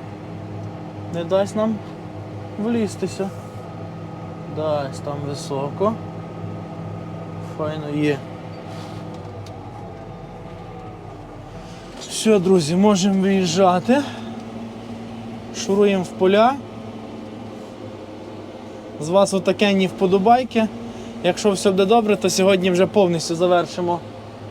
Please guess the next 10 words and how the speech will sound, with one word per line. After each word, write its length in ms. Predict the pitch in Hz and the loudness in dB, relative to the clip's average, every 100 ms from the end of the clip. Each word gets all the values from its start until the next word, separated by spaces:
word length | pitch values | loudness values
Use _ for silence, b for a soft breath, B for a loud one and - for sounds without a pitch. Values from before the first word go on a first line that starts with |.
| - - - - | -14 -14 -14 -2
посів 360 | 190 - 202 185 | 0 2 2 4
соняшнику. 720 | 240 240 220 220 208 214 202 - - - - - - - - - - - 180 | 6 8 6 4 4 4 2 -4 -14 -14 -14 -14 -14 -14 -14 -12 -12 -8 -4
І 40 | 196 | 2
можна 340 | 196 196 202 | 4 4 4
буде 140 | 185 | 4
завтра 440 | 175 190 185 190 180 - - - - - | 6 6 6 4 4 -2 -12 -12 -12 -4
готуватися 600 | 160 170 190 190 - 180 | -2 2 6 6 4 2
до 120 | 170 | 2
посіву 500 | - - 190 185 180 156 - - - - - - | 0 0 2 6 4 2 -8 -12 -12 -12 -10 -6
кукурудзи. 540 | 170 - 190 151 117 | -2 4 6 6 2